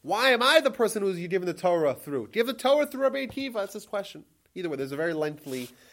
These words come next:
dialogue. But at the end, Moshe asks the question, "I wanna see Rabbi Akiva's reward.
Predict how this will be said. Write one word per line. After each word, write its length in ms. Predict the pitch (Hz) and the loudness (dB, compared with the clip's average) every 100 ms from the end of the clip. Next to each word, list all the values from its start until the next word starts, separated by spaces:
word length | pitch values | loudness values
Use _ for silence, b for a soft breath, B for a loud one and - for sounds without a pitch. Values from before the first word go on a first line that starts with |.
| B _ | B _
dialogue. 540 | 135 131 98 69 - _ B B B B | -2 0 -2 -8 -14 _ B B B B
But 140 | 151 | -2
at 80 | 151 | -2
the 160 | 156 214 | 0 2
end, 340 | 240 214 247 - _ _ | 2 0 -6 -12 _ _
Moshe 280 | 175 226 226 | -2 -2 -2
asks 320 | 196 175 165 | -4 -4 -8
the 80 | 156 | -16
question, 460 | - 120 - - 98 - - _ - - - B B | -12 -12 -12 -20 -20 -20 -20 _ -20 -20 -20 B B
"I 100 | 131 | -4
wanna 340 | 135 160 220 233 | -4 -2 -4 -4
see 320 | - - 196 | -6 -8 -6
Rabbi 240 | 156 143 | -4 -4
Akiva's 540 | 135 120 - 143 135 113 | -6 -8 -10 -8 -8 -10
reward. 760 | 110 110 104 92 95 90 87 | -12 -12 -12 -12 -10 -10 -12